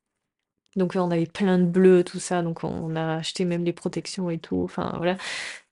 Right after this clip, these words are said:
C'était cool, mais après, pareil, euh, je, on y venait de moins en moins. Puis pareil, il y a aussi avec l'été et tout, c'était, euh, c'était plus possible, quoi. Rester dans une salle, euh, pff, c'est impossible.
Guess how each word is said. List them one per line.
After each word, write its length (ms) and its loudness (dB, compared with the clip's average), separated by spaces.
C'était 260 6
cool, 200 4
mais 260 6
après, 300 4
pareil, 500 4
euh, 540 0
je, 380 -4
on 180 -2
y 120 2
venait 400 2
de 160 -2
moins 500 0
en 160 -2
moins. 440 0
Puis 140 -16
pareil, 280 -4
il 20 -2
y 20 0
a 40 0
aussi 180 -6
avec 260 -2
l'été 300 2
et 40 -2
tout, 180 -10
c'était, 440 -6
euh, 120 -4
c'était 240 -12
plus 140 -18
possible, 340 -8
quoi. 120 -4
Rester 280 -2
dans 200 0
une 200 -4
salle, 320 -2
euh, 320 -6
pff, 320 -18
c'est 400 -12
impossible. 800 -6